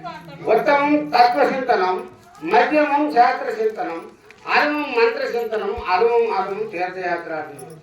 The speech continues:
కాబట్టి ఉత్తమమైనటువంటి తత్వచింతన అనేటటువంటి గురువు దగ్గర మనం నేర్చుకున్నప్పుడే మనము బయటికి రావచ్చు. నీ యొక్క స్వరూపం నీకు అప్పుడు తెలియబడుతుంది.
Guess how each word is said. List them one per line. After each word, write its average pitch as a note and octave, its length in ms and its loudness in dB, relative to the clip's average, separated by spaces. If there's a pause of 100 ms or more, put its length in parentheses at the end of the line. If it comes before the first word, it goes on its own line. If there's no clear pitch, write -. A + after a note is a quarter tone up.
(360)
కాబట్టి G#3+ 300 2
ఉత్తమమైనటువంటి A#3+ 840 0
తత్వచింతన G#3 680 2
అనేటటువంటి F#3 600 -2
గురువు F#3 280 -2
దగ్గర F#3 260 0
మనం D#3 320 -4
నేర్చుకున్నప్పుడే F#3 960 -2 (400)
మనము G#4+ 680 2 (420)
బయటికి A#3 320 2
రావచ్చు. A3 400 2
నీ A#3+ 220 -4
యొక్క A#3+ 320 -2
స్వరూపం A#3+ 600 0
నీకు G#3 120 -4
అప్పుడు G3+ 300 -8
తెలియబడుతుంది. G3+ 680 -4